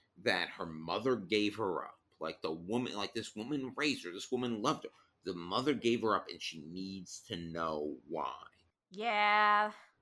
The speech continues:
Speaker 2: That's,
Speaker 1: Which I get.
Speaker 2: yeah. Yeah, yeah. I mean, 'cause that's the whole thing, is Kate has, Kate obviously murdered her stepdad because she hated him, but she has convinced herself that she did it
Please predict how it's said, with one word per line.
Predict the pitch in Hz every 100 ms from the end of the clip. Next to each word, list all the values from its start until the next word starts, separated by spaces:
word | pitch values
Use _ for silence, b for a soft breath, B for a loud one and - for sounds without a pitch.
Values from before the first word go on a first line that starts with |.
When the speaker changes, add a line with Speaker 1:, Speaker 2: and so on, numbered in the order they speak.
| _
Speaker 2:
That's, | 220 220 180
Speaker 1:
Which |
I | 202
get. | - 117 151 214
Speaker 2:
yeah. | 220 - _ _ _
Yeah, | 269 494 359 196 202
yeah. | 415 381 -
I | 320
mean, | 359 262 B B
'cause | - 392
that's | 427 -
the | 262
whole | 262 240
thing, | 269 349 233
is | - 202 - -
Kate | - 285 302 247 - - B B B B _ _
has, | - 240 240 254 233 220 208 - b b b
Kate | - 466 359
obviously | 330 320 302 - 254
murdered | 220 220 233 220
her | 202
stepdad | 196 - 190 185 190 180 170
because | 170 - 185 156 - -
she | - 165 156
hated | 233 233 190 151
him, | 127 - - _ _ -
but | 269 202 165 - - b b b
she | - - 311 277
has | 220 262 269 269 262 226 -
convinced | - 247 196 320 339 - 233
herself | 196 - 165 143 -
that | -
she | - 180 -
did | 180 165
it | -